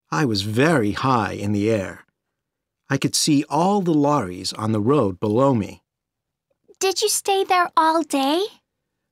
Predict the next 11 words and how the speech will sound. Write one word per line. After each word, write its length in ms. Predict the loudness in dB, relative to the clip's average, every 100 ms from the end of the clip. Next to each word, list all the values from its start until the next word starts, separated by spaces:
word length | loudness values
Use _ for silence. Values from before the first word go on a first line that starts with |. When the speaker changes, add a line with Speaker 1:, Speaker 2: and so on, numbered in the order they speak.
| _
Speaker 1:
No, 520 | 0 2 2 2 -2 -2
I 260 | 0 0 0
came 280 | 2 4 2
home 520 | 2 2 2 0 -2
and 240 | 0 2
then 220 | 4 4
went 160 | 4 4
out 200 | 2 0
to 100 | 0
dinner. 420 | 2 2 0 -6 _ _ _ _ _ _ -4
Speaker 2:
Where? 580 | 0 2 2 0 -2